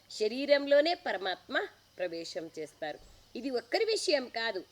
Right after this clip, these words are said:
రాజధాని అంతా స్థాపన అవుతోంది. ఒక్క బ్రహ్మ బాబానే ఎనభై నాలుగు జన్మలు తీసుకుంటారని కాదు, రాజధానిలో ఉండే మొట్టమొదట వచ్చే ఫస్ట్ డివిజన్లోని ఆత్మలందరూ ఎనభై నాలుగు జన్మలు తీసుకుంటారు.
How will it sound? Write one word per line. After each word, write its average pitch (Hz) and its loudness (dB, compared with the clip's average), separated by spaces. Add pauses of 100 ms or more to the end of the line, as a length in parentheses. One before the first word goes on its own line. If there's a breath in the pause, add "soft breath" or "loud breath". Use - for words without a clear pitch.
రాజధాని 262 -2
అంతా 185 -4
స్థాపన 175 -8
అవుతోంది. 147 -8 (340 soft breath)
ఒక్క - -10
బ్రహ్మ 254 -6
బాబానే 254 -6
ఎనభై 247 -6
నాలుగు 233 -6
జన్మలు 202 -4
తీసుకుంటారని 170 -8
కాదు, 233 -4
రాజధానిలో 240 -6
ఉండే 220 -8 (300 soft breath)
మొట్టమొదట 262 -6
వచ్చే 240 -6
ఫస్ట్ 226 -10
డివిజన్లోని 233 -6
ఆత్మలందరూ 226 -2 (400)
ఎనభై 185 0
నాలుగు 151 -6
జన్మలు 151 -6
తీసుకుంటారు. 143 -12